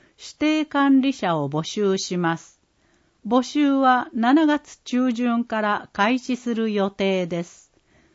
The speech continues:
募集期間や応募方法などについては、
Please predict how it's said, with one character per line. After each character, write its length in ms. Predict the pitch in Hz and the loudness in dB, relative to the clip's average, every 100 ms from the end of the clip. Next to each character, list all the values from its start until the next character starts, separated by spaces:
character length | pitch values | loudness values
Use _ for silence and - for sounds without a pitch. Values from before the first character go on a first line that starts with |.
| _ _ - | _ _ -2
募 140 | 240 | 0
集 380 | 247 330 311 302 | 0 0 0 0
期 160 | - - | -4 -4
間 340 | 262 214 196 | -2 0 -2
や 260 | 165 156 - | -2 -4 -6
応 220 | - 254 302 | -2 0 2
募 180 | 302 | 0
方 300 | 294 302 277 | 0 2 2
法 260 | 240 202 190 | 0 -2 0
な 180 | 202 220 | 0 -2
ど 120 | 202 | -2
に 160 | 180 170 | -4 -4
つ 180 | 247 | -6
い 100 | 226 | -6
て 160 | 196 180 | -4 -4
は、 240 | 170 156 | -4 -6